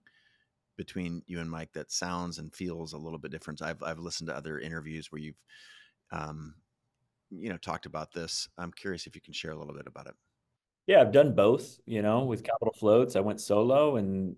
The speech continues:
Speaker 2: um, same with him, with Reboot Lat, uh, you know, uh, Reboot Float Cryo. And I think we've done that route, and it's lonely, you know, when you're the C E O or the solo founder, it's a lonely road. Um,
Speaker 1: Yeah.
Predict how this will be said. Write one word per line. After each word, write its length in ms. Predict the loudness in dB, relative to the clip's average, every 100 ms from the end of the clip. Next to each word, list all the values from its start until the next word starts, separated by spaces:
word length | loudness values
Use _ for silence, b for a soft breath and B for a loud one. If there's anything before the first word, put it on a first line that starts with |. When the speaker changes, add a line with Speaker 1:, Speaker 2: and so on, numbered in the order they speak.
| _
Speaker 2:
um, 400 | 0 4 4 2
same 180 | 0 0
with 140 | 2
him, 240 | 2 2 2
with 160 | 0
Reboot 380 | 2 2 4 4
Lat, 360 | 6 6 4 2
uh, 20 |
you 140 | -6 -2
know, 140 | -2
uh, 240 | -2 -2 0
Reboot 320 | 0 -2 -4
Float 180 | -4 0
Cryo. 400 | 4 4 4 0 b b b _ _ _ _
And 80 | 6
I 40 |
think 120 | 6
we've 240 | 6 4 6
done 220 | 6 6
that 240 | 2 0
route, 420 | 2 6 6 2 -6
and 640 | -8 -4 -2 -2 -2 -6 -14 _ _ _ _ _ _ _ _ _ _ _ _ _
it's 160 | -6 0
lonely, 420 | 4 4 2 -4 -16 _ _
you 140 | 2
know, 140 | 4 4
when 120 | 4
you're 140 | 4
the 220 | 4 2 -4
C 360 | -14 -4 0 6
E 20 |
O 280 | 8 8 8
or 60 | 4
the 320 | 0 -2 -4
solo 440 | -10 -4 2 4 4
founder, 640 | 4 2 2 2 0 0 b b b _ _
it's 140 | 0
a 60 | 4
lonely 320 | 6 6 6
road. 320 | 6 4 4 -6 _
Um, 640 | 4 6 6 2 -2 -2
Speaker 1:
Yeah. 180 | -2 -6